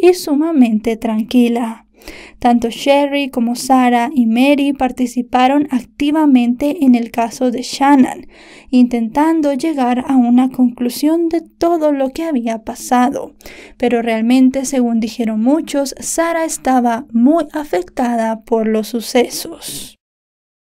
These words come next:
Después de encontrar el cuerpo de Shannon y que se dieran todas estas investigaciones,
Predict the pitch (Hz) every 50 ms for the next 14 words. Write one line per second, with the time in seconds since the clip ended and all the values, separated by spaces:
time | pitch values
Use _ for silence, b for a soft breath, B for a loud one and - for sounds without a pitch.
0 | _ _ - 294 277 - - 359 359 392 381 - - 285 254 - 247 247 247 247
1 | 262 262 254 240 240 233 - 254 247 240 247 - - - 262 262 233 247 247 247
2 | 247 247 240 247 254 247 - 247 240 233 240 240 240 233 247 247 247 247 240 247
3 | 247 - 247 247 240 - - 240 240 240 - - 269 247 233 240 - - - 240
4 | 240 240 240 - 285 277 277 262 277 285 294 -